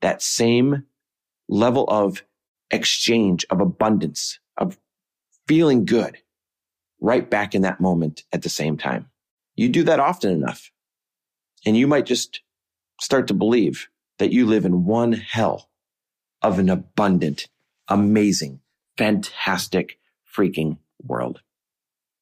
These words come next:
Hey guys, listen, one of the biggest ways to feel abundant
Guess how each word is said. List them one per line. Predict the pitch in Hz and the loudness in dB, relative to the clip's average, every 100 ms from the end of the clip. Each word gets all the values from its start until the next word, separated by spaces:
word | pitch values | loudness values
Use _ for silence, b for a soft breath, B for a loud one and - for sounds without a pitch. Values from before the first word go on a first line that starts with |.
| _ _ B B B - | _ _ B B B 0
Hey | 156 | 2
guys, | 143 139 | 2 0
listen, | 156 110 87 _ _ _ _ _ - | 0 0 -2 _ _ _ _ _ -4
one | 104 139 | 0 2
of | 127 | 2
the | 104 - _ _ _ _ - | 0 -4 _ _ _ _ 0
biggest | 165 147 - | 2 2 0
ways | 101 87 65 - - _ _ _ _ _ - | 0 0 -2 -10 -16 _ _ _ _ _ -2
to | 113 | -2
feel | - 113 95 | 2 2 2
abundant | 82 78 - - | 0 -4 -4 -12